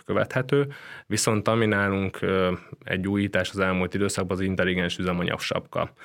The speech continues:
Gyakorlatilag az megelőzés szempontjából egy nagyon jó dolog. Ott már arról is kapsz értesítést, hogyha valaki tekergeti a tankot. Mert azért valljuk be, egy tankot megfúrni azért nem egy két perces mutatvány, legegyszerűbb mondjuk azt a sapkát eltávolítani róla. De onnantól kezdve, hogy a sapkához te hozzányúlsz,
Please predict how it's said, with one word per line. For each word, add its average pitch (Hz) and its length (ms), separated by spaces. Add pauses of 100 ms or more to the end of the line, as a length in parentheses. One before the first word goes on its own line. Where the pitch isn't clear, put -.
(280)
Gyakorlatilag 113 460
az 95 60
megelőzés 95 440
szempontjából 92 680
egy 90 60
nagyon 90 300
jó 90 200
dolog. 123 360 (320)
Ott - 140
már 117 180
arról 123 240
is 101 120
kapsz - 200
értesítést, 101 640
hogyha 95 140
valaki 98 220
tekergeti 90 640
a 87 60
tankot. 85 500 (280)
Mert 131 180
azért 123 160
valljuk 123 300
be, 113 280 (240)
egy 101 160
tankot 101 500
megfúrni 95 480
azért 92 200
nem 92 140
egy 90 120
két 87 240
perces - 380
mutatvány, 98 520
legegyszerűbb 90 520
mondjuk 90 260
azt 85 120
a - 40
sapkát 87 460
eltávolítani 87 760
róla. 90 260 (300)
De - 100
onnantól 123 340
kezdve, 107 220
hogy 104 100
a 98 40
sapkához 98 480
te - 80
hozzányúlsz, 98 800